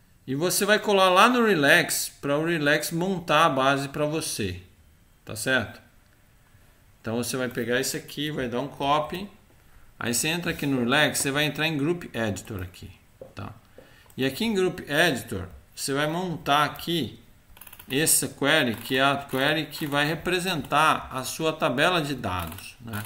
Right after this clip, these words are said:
Isso aqui tá no formato Relax, você pode assistir vídeos anteriores meus pra entender.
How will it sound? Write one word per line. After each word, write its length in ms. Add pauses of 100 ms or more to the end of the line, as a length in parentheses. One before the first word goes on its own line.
(600)
Isso 140
aqui 140
tá 120
no 80
formato 500
Relax, 840
você 160
pode 240
assistir 240
vídeos 260
anteriores 540
meus 260
pra 140
entender. 580